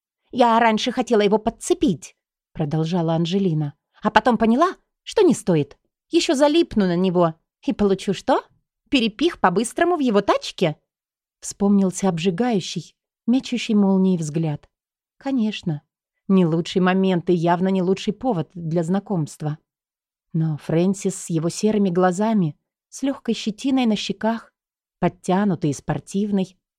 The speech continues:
вообще-то выглядел как настоящая мечта любой девушки. «Хотя какая разница?» продолжала Анджелина. «Тебе-то лучше от него подальше держаться.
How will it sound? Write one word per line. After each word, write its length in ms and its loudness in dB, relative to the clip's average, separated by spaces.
вообще-то 540 -4
выглядел 500 -2
как 220 -8
настоящая 640 0
мечта 420 -2
любой 300 0
девушки. 560 -4
«Хотя 240 0
какая 300 4
разница?» 680 2
продолжала 520 0
Анджелина. 600 -2
«Тебе-то 480 4
лучше 280 2
от 160 2
него 220 2
подальше 480 0
держаться. 640 0